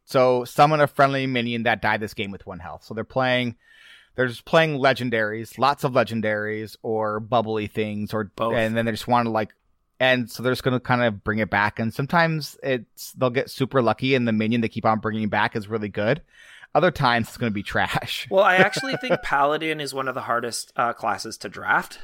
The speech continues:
Speaker 2: So I think if you're good at duels, I think Paladin actually has a lot of room for you to, like, improve how good Paladin is. It's still not gonna be, like, the best deck, even in a good pal-, uh, pilot's hands. But,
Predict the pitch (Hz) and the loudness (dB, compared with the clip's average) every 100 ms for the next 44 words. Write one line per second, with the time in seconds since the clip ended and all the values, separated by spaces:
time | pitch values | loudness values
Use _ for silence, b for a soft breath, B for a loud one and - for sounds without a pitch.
0 | - - 139 135 143 147 165 135 123 131 | -10 -4 -4 -4 -8 -4 -4 -2 -2 -2
1 | 135 139 139 139 127 113 123 - 117 120 | -4 -2 -2 -2 -4 -6 -10 -4 -2 -2
2 | 123 104 - 120 110 110 107 107 104 107 | -4 -6 -6 -6 -6 -4 -4 -4 -6 -8
3 | 104 101 113 101 104 101 104 95 87 82 | -10 -10 -10 -8 -8 -6 -8 -8 -8 -10
4 | - - 113 101 - 120 139 165 151 - | -16 -16 -14 -12 -8 -4 -4 -6 -10 -6
5 | 139 160 185 185 175 180 180 185 185 165 | -6 -6 -12 -6 -4 -2 -4 -8 -8 -6
6 | - - 151 135 127 117 95 98 - 107 | -6 -6 -4 -6 -8 -12 -10 -10 -10 -12
7 | 92 - 87 87 - 73 - 80 90 82 | -12 -10 -10 -10 -8 -10 -10 -14 -12 -14
8 | - 82 - 87 85 92 - 101 - 90 | -12 -14 -8 -6 -6 -8 -10 -10 -6 -6
9 | 85 80 - 113 131 139 B B B B | -6 -6 -10 -12 -12 -14 B B B B
10 | 139 131 135 | 0 0 0